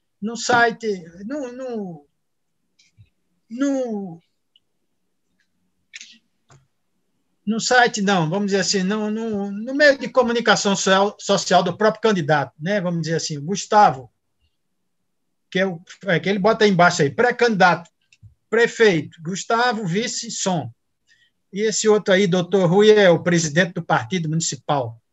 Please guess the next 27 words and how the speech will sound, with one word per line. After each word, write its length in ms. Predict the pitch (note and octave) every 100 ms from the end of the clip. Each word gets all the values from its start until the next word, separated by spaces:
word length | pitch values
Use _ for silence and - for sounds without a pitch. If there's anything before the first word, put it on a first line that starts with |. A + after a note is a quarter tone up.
| _
que 100 | C3 - - -
cita 320 | - E3+ E3+
o 20 |
nome 220 | E3 D#3
dele 200 | C#3+ D3+
aí. 160 | C3+ A#2 - _ - - _
Então, 200 | - D#4
eles 120 | D#4+
fazem 260 | E4 E4 E4
essa 760 | - D4+ C#4 A#3 G3 F3 E3+ F#3
exaltação 640 | G3+ A3+ A3 - - G3
aí, 160 | F3+ A#3+
a 40 |
convenção 600 | - C4 C#4 A#3+ A3 A3
da 100 | A#3
Frente 320 | - A#3 A#3
Popular 480 | - A3+ B3 F3 D#3+
de 80 | D3
Bonito. 460 | D#3+ D3 C3+ A#2 _ _ _ _ _ _ _ _ _ _
Quarta-feira, 720 | F#3 F#3 - G3 - A#3+ A#3+
às 80 | F#3+
dezesseis 420 | F3 G3 - G3
de 60 | F3
setembro, 580 | - F#3+ - A3 A3+ G3+
às 60 |
dezenove 480 | E3+ F#3 F3+ G3+ A3+
horas, 640 | F3 F3 G3 A3+ - -